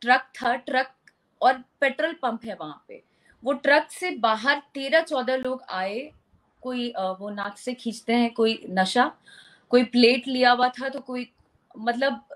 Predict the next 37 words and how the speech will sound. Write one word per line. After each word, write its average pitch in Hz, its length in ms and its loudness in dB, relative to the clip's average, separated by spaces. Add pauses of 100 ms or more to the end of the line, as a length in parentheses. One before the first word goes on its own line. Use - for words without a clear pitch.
(240)
जो 247 140 -2
नशा 254 400 4
करते 277 320 -2
हैं 285 180 -6
और 277 240 -6
इन 254 100 -4
लोगों 254 240 -4
का 285 120 -6
gang 220 420 -4
बना 214 260 -4
हुआ 170 180 -8
था, 233 160 -10
ये 233 140 -8
मुझे 226 220 -6
बाद 196 300 -2
में 233 100 -6
पता 180 260 -12
चला। 156 260 -20 (800)
वो 330 120 2
सब 349 380 2 (200)
बारी-बारी 311 640 2
से 330 180 -12
मेरे 269 260 -10
सामने 240 460 -8 (120)
आए, 233 400 -6
मालवानी 180 500 -4
थाने 185 400 -10
call 185 340 -2
किया, 190 440 -2 (360)
उन्होंने 247 340 2
सारा 226 320 4
report 214 480 -4
लिया, 240 280 2
क्या 208 260 -2
है, 220 220 -6
क्या 208 240 -4
नहीं। 190 240 -10